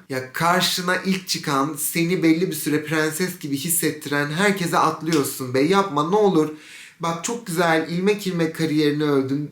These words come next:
ördün. Belli bir yere, belli bir yaşa, belli bir özgül ağırlığa geldin.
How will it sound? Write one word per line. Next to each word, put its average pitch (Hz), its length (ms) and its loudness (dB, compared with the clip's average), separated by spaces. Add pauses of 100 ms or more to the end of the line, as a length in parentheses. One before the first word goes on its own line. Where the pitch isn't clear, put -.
(100)
ördün. 135 440 2
Belli 160 300 -2
bir 165 100 -2
yere, 139 420 2
belli 151 280 2
bir 156 100 0
yaşa, 135 420 0
belli 147 280 2
bir 160 100 2
özgül 135 460 2
ağırlığa 135 480 4
geldin. 117 640 -2